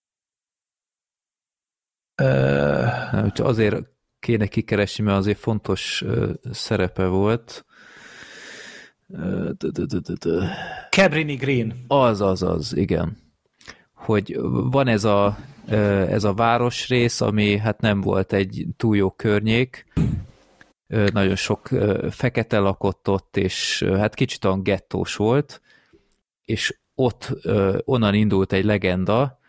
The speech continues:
Speaker 2: hogy van a kampókéz, eredeti elnevezésében Candyman. Ez a Candyman mondjuk a, a remake-ben kapott, ö, nagyobb szerepet,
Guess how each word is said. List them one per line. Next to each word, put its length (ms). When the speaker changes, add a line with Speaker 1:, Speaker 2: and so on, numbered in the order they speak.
Speaker 2:
hogy 640
van 220
a 240
kampókéz, 840
eredeti 640
elnevezésében 960
Candyman. 880
Ez 200
a 240
Candyman 500
mondjuk 380
a, 380
a 100
remake-ben 580
kapott, 540
ö, 160
nagyobb 340
szerepet, 680